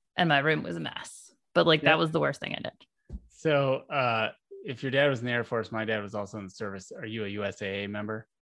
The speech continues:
Speaker 1: Yes. Yes, of
Speaker 2: Yeah,
Speaker 1: course.
Speaker 2: see, I love U S A A. All right. Shameless plug for U S A A.
Speaker 1: That's right.
Speaker 2: I
Speaker 1: We
Speaker 2: have
Speaker 1: have
Speaker 2: them
Speaker 1: them.
Speaker 2: for everything.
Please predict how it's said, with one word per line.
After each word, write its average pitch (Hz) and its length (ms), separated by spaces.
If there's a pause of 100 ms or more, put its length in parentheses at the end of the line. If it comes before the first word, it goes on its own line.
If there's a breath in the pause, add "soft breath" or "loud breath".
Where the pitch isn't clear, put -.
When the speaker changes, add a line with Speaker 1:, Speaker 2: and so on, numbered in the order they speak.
Speaker 1:
Yes. - 200 (380)
Yes, 143 160
of 113 60
Speaker 2:
Yeah, 95 60
Speaker 1:
course. - 180
Speaker 2:
see, 110 80
I 92 60
love 98 280
U 90 140
S - 160
A 95 40 (280)
A. 117 40
All 107 60
right. 87 180
Shameless 139 460
plug 127 260
for - 80
U 113 160
S 107 200
A 110 40
A. 104 180
Speaker 1:
That's - 180
right. 208 180 (640)
Speaker 2:
I 110 40
Speaker 1:
We 107 60
Speaker 2:
have 101 80
Speaker 1:
have 101 140
Speaker 2:
them 104 140
Speaker 1:
them. - 20
Speaker 2:
for 98 160
everything. 87 380